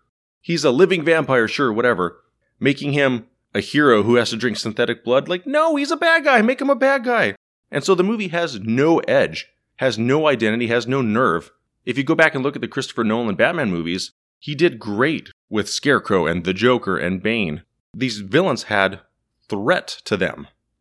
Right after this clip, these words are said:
They had menace. And Morbius, the character and the film, just has no nerve, no identity. They don't want to offend anybody. It's kind of like, actually, it's kind of like Disney, what they've been doing the last couple of years with Marvel movies.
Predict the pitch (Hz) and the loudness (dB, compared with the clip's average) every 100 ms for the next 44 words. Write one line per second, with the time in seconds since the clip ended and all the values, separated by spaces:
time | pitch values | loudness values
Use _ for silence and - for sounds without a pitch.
0 | _ - 127 104 117 95 131 151 76 - | _ -4 -2 0 0 0 0 0 -2 -8
1 | - _ _ _ _ _ 131 110 107 165 | -10 _ _ _ _ _ -4 -4 -2 -2
2 | 151 104 - - _ _ _ - - 143 | 0 0 -2 -10 _ _ _ -10 2 6
3 | 135 123 117 131 110 196 160 - - - | 6 4 2 2 0 0 0 -2 -10 -6
4 | 143 135 123 98 107 180 151 95 135 185 | -4 -4 -4 -2 0 2 0 0 0 0
5 | 85 78 _ - 127 170 123 - 123 185 | 0 -6 _ -6 -2 0 0 0 0 2
6 | 95 - _ - 131 165 165 156 143 104 | -2 -6 _ -2 2 2 2 -2 -4 -2
7 | - 160 127 202 214 120 - 254 285 226 | 0 0 2 0 0 0 -2 -2 0 0
8 | - 185 165 143 202 196 117 131 208 120 | 0 -2 -4 -6 -4 -4 -4 -4 -2 -2
9 | 98 143 160 110 98 92 95 - 117 101 | -2 -2 -2 -2 0 0 -2 -2 -6 -4
10 | 92 92 90 98 127 151 117 90 78 76 | -2 -4 -4 -2 -2 -2 -2 -4 -6 -12